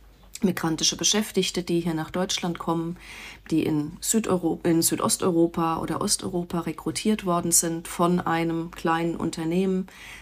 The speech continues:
was Arbeitskräfte vermittelt, zum Beispiel in die deutsche Fleischindustrie, ihnen vielleicht bei der Einreise die Pässe abnimmt, ihnen mit dem Job auch noch eine Wohnung vermittelt,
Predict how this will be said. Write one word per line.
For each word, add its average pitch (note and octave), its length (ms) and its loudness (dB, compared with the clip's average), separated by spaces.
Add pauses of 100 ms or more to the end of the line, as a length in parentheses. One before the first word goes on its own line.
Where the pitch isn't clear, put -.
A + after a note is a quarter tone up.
(120)
was - 260 4
Arbeitskräfte F3+ 640 2
vermittelt, F#3+ 480 0
zum E3 140 -2
Beispiel F3 380 0
in D#3 100 -4
die D3+ 100 0
deutsche E3 320 -4
Fleischindustrie, F3 1040 0 (600)
ihnen F#3 200 10
vielleicht F3 560 4
bei D#3+ 100 2
der D#3+ 160 2
Einreise E3 640 2
die D#3 100 -2
Pässe - 400 2
abnimmt, F3 640 -2 (200)
ihnen E3 220 0
mit E3+ 160 -4
dem E3+ 160 0
Job F3 340 -2
auch - 140 -2
noch - 180 -4
eine D#3 140 0
Wohnung F#3+ 340 4
vermittelt, E3+ 600 -4